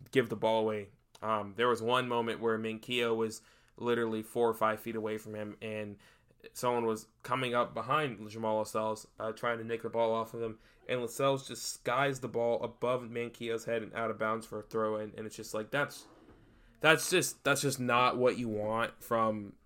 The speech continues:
uh, your, your, your middle center back, who's supposed to be one of the more tidy center backs, easily, you know, maintain possession, hold possession, all that kind of stuff. Um, and I guess the, the bright spots,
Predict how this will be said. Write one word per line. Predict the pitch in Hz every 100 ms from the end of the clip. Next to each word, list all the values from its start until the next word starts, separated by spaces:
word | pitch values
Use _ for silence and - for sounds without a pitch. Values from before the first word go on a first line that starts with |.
| _ _
uh, | 117 113
your, | 110 110 113 107
your, | 107 113 110 -
your | - 127 110 117
middle | 139 135 127
center | - 123 113
back, | 107 98 - -
who's | 123 123
supposed | 120 110 151 107
to |
be | 107 117 110 - - - - -
one | 120 131
of | 123
the |
more | 123 113
tidy | 113 139 135 127
center | 117 123 120
backs, | 117 110 110 - - -
easily, | 143 135 127 131 117 - -
you | 123
know, | 110 101 - -
maintain | 123 131 123 123
possession, | 113 107 110 107
hold | 104 98
possession, | 107 101 104
all | 120
that | 120
kind | 113 113
of |
stuff. | - 107 107 - - - - - - -
Um, | 160 165 -
and | 160
I | 156
guess | 165 156 - - - _ - - 131 117
the, | 156
the | 123 151
bright | - 135 147 143
spots, | - 151 156 151 -